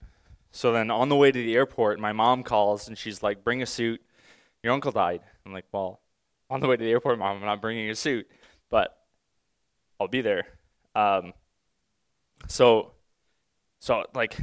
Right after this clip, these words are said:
and I know that God wanted me to go to this thing, and I'm like, "Well, now he's dead. So obviously God wasn't sending me to visit him. He better not be sending me to raise this guy to life, 'cause I'm not ready for that."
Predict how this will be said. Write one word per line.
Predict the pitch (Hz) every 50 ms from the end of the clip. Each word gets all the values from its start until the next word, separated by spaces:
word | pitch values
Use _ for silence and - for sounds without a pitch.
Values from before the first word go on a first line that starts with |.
| - -
and | 131 127
I | 127 131 135
know | 131 139 180 196 143 117 104 107 117 127 147 151 147 - - - - _ _ _ _ _ _ _ -
that | 113 107 107
God | 117 113 113 117 117
wanted | 117 113 113 113
me | 113 113
to | 107 110
go | 104 113 110
to | 110
this | 104 104 98 -
thing, | - 127 117
and | 104 98
I'm | 98
like, | 101 104 117
"Well, | 120 123
now | 135 139 143
he's | 139 120 -
dead. | - 107 101 90 85 - _ _ _ _ _ _ _ _ _ _ _ _ _ _
So | - - 113 107 104 101 -
obviously | - 120 123 135 135 - 143 120
God | - 123 113 110 113
wasn't | 117 113 - 110 107
sending | - 113 107 113 113
me | 110 110
to | 104 95
visit | 104 104 104 117 123
him. | 143 147 165 185 196 _ _ _ _ _ _ _ _ _
He | _ 143 156
better | 135 123 117 120 127 123
not | 117 117 110
be | - 120
sending | 113 - 123 113 110 113
me | 113 113
to | 110 107
raise | 101 101 101 101
this | 98 98 - -
guy | 92 90 92
to | 92 90
life, | 85 85 90 90 -
'cause | - - 92
I'm | 92 95 101 104 104
not | 104 101 98 110 104 - - _ _ _ _ _ _ _ _ _ -
ready | 113 110 107 110 107
for | - - 104
that." | 87 90 90 -